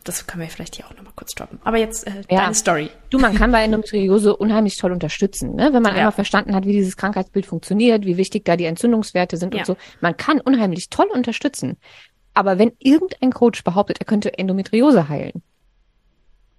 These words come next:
Speaker 2: dann ist einfach Feierabend.
Speaker 1: Ja.
Speaker 2: Und, ähm, es waren zwei Sachen, die mich daran gestört haben. A, ähm, es war eine, eine Coachin, die, ähm, ein Heilversprechen gegeben hat, äh, und zwar, dass sie mit Körperreisen,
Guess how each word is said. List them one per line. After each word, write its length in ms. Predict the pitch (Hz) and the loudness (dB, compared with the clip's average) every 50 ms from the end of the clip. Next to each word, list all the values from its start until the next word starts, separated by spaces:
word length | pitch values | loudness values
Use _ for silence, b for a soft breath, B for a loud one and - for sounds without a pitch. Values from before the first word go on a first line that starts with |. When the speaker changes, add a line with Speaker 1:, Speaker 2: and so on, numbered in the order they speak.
| _ _ - | _ _ -2
Speaker 2:
dann 160 | 190 175 170 | -2 -2 0
ist 100 | - - | -2 -4
einfach 220 | 202 185 - 156 - | -4 -4 -4 -6 -8
Feierabend. 600 | - - 262 247 165 147 - - - 131 160 - B B B 254 | -2 0 2 2 2 2 -2 -4 -6 -8 -10 -14 B B B -14
Speaker 1:
Ja. 60 | 214 202 B | -14 -12 B
Speaker 2:
Und, 340 | - 208 196 190 185 - - - | -2 0 2 0 0 -2 -4 0
ähm, 400 | 185 185 180 175 175 170 170 170 _ _ _ _ _ _ _ _ _ _ _ _ _ _ - | 2 2 2 2 0 -2 -4 -6 _ _ _ _ _ _ _ _ _ _ _ _ _ _ -6
es 160 | 196 - - | -4 -2 0
waren 140 | 196 190 - | -2 -2 -2
zwei 260 | - 196 165 202 214 | -2 -2 0 0 2
Sachen, 220 | 214 208 - 254 | 0 2 2 2
die 80 | 240 247 | 2 2
mich 100 | 247 240 | 2 2
daran 220 | - 240 233 233 | 0 -2 -2 -2
gestört 280 | 233 - - 240 233 - | -4 -4 -2 -2 -2 0
haben. 160 | 254 240 233 - - | 0 0 0 -2 -2
A, 320 | 175 165 175 208 277 311 - _ - | -2 0 2 2 2 0 0 _ -2
ähm, 240 | 190 208 190 196 190 | 0 2 2 2 0
es 180 | - 202 - | -2 -4 0
war 220 | 208 202 196 185 - | 2 2 2 2 2
eine, 600 | 175 180 180 180 170 170 170 165 165 165 160 - - | 0 0 2 2 0 0 0 0 0 -2 -2 -4 -4
eine 180 | 151 165 170 | -6 -6 -4
Coachin, 500 | - - 202 214 - - 220 202 196 185 185 | -4 -2 -2 -2 -2 0 0 0 0 0 0
die, 420 | 190 185 185 185 180 180 180 190 - b b b b b _ - | 0 0 0 0 0 -2 -2 -6 -8 b b b b b _ -2
ähm, 260 | - 175 165 170 165 - | 0 2 2 0 0 -2
ein 300 | - - - 175 180 175 | -2 0 0 0 0 2
Heilversprechen 580 | 151 175 196 - 240 - - - 240 240 - 247 | 0 0 0 -2 -4 -4 -4 -4 -4 -2 0 0
gegeben 380 | 240 226 220 226 240 240 233 233 | 0 2 2 0 0 0 0 0
hat, 320 | 269 320 - - - - | -2 -2 -4 -8 -10 -4
äh, 220 | - 202 196 196 196 | -2 0 0 0 0
und 180 | - 185 196 | -2 -4 -6
zwar, 180 | - - 196 190 | -2 0 0 0
dass 120 | 196 190 | 0 0
sie 80 | - 196 | -2 0
mit 200 | 190 180 - - | -2 -2 -4 -8
Körperreisen, 1000 | - - 220 220 226 - 196 180 170 165 165 170 165 170 170 180 202 262 349 | -6 -2 0 0 0 2 0 0 0 0 -2 -2 -2 -2 -2 0 0 0 -2